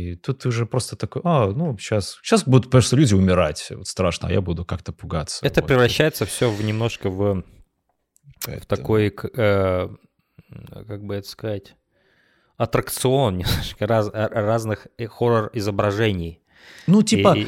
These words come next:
Speaker 2: и
Speaker 1: типа, как я могу эффектно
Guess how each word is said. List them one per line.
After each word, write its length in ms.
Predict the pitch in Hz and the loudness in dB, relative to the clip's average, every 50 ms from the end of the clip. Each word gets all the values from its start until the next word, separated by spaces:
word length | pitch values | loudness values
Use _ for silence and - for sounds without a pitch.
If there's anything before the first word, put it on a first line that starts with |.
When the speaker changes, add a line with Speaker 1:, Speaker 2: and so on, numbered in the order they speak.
| - - | -6 -10
Speaker 2:
и 0 | - | -8
Speaker 1:
типа, 260 | - - 180 - - | -2 -2 0 0 0
как 340 | - - - 190 208 208 - | -4 0 0 0 0 2 0
я 80 | 165 139 | 0 2
могу 480 | 139 135 117 120 143 156 147 - - - | 2 0 0 0 0 2 0 0 -2 -6
эффектно 880 | - - - - - - 170 - - 123 117 110 107 104 98 98 - | -10 -8 -2 2 2 2 2 0 0 0 2 2 2 2 0 -2 -6